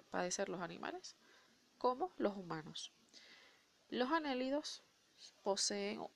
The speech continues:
un cuerpo cementado o anillado, y en este caso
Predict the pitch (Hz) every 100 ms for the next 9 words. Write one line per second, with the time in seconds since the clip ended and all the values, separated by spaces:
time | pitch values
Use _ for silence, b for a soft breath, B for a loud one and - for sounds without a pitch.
0 | - 220 208 208 - 202 226 226 240 226
1 | 240 214 196 196 185 202 202 240 226 185
2 | 190 - - _ _ _ _ - B B
3 | B B B B _ _ _ - 302 262
4 | 214 240 - 226 - 240